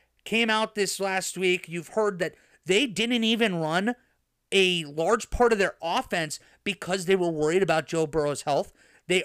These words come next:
only called plays out of shotgun because they were worried about his calf. And it makes you wonder, what the hell were they doing playing him to begin with? Why not go with Jacob Browning? Why not go with another backup quarterback?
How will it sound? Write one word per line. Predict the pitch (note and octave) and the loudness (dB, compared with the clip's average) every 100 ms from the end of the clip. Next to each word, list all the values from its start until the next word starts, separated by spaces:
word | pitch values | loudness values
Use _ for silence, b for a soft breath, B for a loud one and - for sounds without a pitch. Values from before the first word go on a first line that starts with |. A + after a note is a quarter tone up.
| - | 0
only | G3 A3 B3+ | 0 0 -2
called | A3 - G3+ G3+ | -2 0 0 0
plays | F3+ E3+ | -4 0
out | E3 D3 | 0 0
of | - | -2
shotgun | - D#3+ - G3+ G3+ A#3+ B B | -2 -2 -2 -4 -4 -8 B B
because | F#3+ F3+ | -6 -2
they | F3 | 0
were | D#3+ | 0
worried | D3 E3+ F3 | 0 0 2
about | D#3+ D#3 | 0 0
his | C#3 | -4
calf. | - E3 E3+ A3+ - B B | -4 -4 -4 -6 -14 B B
And | G3 G3+ | -4 -2
it | D3 | -2
makes | G3+ D#4 - G3+ | -2 -2 -2 -6
you | |
wonder, | D#3+ D#3+ E3+ C#3+ B2 b b | -6 -4 -4 -4 -6 b b
what | F3 G3 C#4+ - | -4 0 0 -2
the | D#3+ | -6
hell | C3+ - F3 A#3+ | -6 -2 0 2
were | G#3+ F#3+ | 2 4
they | F#3+ F#3 | 4 2
doing | D#3 E3+ D3+ | 2 0 -2
playing | D3+ D#3 C#3+ | -2 -2 -2
him | D#3 | -6
to | D3 | -8
begin | C3 C3+ C#3+ | -6 -6 -4
with? | F3 G3 b b b | -4 -6 b b b
Why | D3+ F#3 D4 | -2 4 4
not | C#4+ G3+ - | 4 0 -2
go | E3 | -4
with | D3 C#3 | -4 -4
Jacob | D3 C3+ C#3 | -6 -6 -8
Browning? | C3+ C3+ C#3+ C#3+ b b | -6 -4 -6 -8 b b
Why | D3+ A3+ | -2 0
not | C#4+ C#4+ D4+ | 0 -2 -4
go | G3+ F3 | -2 -2
with | D#3+ E3 | -2 -4
another | D#3 D3 | -4 -4
backup | C#3 C#3+ C#3 C#3+ - | -2 -2 -2 -4 -4
quarterback? | D3 C#3+ C#3+ C#3+ | -4 -2 0 -2